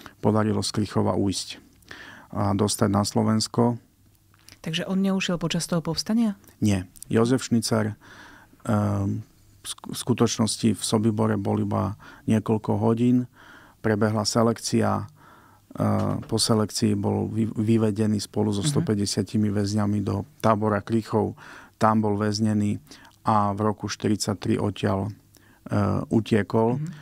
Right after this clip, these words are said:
Speaker 1: pričom jeho, ehm, švagra a jeho,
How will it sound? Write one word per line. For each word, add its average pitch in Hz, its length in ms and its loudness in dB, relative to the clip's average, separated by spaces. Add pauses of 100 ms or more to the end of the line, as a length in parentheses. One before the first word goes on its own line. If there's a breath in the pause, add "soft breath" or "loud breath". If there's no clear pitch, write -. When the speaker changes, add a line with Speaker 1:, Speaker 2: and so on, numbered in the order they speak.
(140 loud breath)
Speaker 1:
pričom 110 360 2
jeho, 107 320 0 (460)
ehm, 104 300 -2
švagra 107 580 0
a 104 100 -2
jeho, 101 440 -2